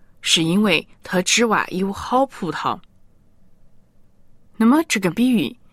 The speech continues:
应用到耶和华以色列人的身上，又是在说哪样呢？我想弟兄姊妹多少也能够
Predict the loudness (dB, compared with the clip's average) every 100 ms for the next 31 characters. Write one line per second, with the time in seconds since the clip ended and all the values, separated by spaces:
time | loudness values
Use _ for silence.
0 | _ -4 2 2 2 2 0 2 2 2
1 | 2 0 2 0 0 -6 -16 0 0 4
2 | 2 4 2 2 0 -2 -2 -2 -2 -2
3 | -4 -10 -20 -12 -4 -2 0 -2 -2 -6
4 | -6 -4 -2 -4 -6 -4 -4 -4 -8 -14
5 | -14 -20 -20 _ -20 -20 _ -20 -20 -20
6 | -20 _ _ -4 -2 0 0 0 -2 -4
7 | -6 -4 -4 -4 -8 -4 -2 0 0 0
8 | 0 2 2 -2